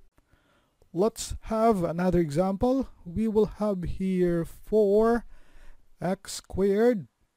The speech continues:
plus seven x minus fifteen. To factor this out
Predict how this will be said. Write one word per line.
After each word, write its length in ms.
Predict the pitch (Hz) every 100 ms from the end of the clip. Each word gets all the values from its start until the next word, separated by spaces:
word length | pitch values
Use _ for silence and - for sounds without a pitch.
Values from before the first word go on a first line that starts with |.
| -
plus 420 | 220 233 160 175 -
seven 500 | - 196 190 202 202
x 720 | 233 _ - - - - _ _ _ _ _ _ _ _ _
minus 640 | 147 170 190 202 196 - -
fifteen. 680 | 190 - - 214 139 151 - _ _ _ _ _ _ _ _ _ _ _ _ _ _ _ _ _ _ _ -
To 260 | 180 175 160
factor 520 | 220 240 - 233 220
this 240 | 165 -
out 340 | 208 196 233